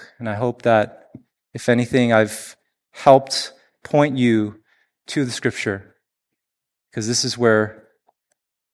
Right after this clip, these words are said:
all our answers are truly found, especially when it comes to love. So, uh, the Lord bless you,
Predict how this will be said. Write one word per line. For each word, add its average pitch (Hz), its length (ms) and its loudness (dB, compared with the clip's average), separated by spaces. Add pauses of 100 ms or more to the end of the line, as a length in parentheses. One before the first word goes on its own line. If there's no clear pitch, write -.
(120)
all 135 200 8
our 120 80 4
answers 110 360 -4
are 104 380 -8
truly 110 240 -6
found, 95 460 -10 (180)
especially - 460 -6
when 98 120 -12
it 92 60 -16
comes 98 300 -16
to 101 80 -18
love. 95 400 -16
So, 95 320 -18 (680)
uh, 98 240 -16 (200)
the 117 60 -12
Lord 113 220 -4
bless 117 300 0
you, 117 260 -2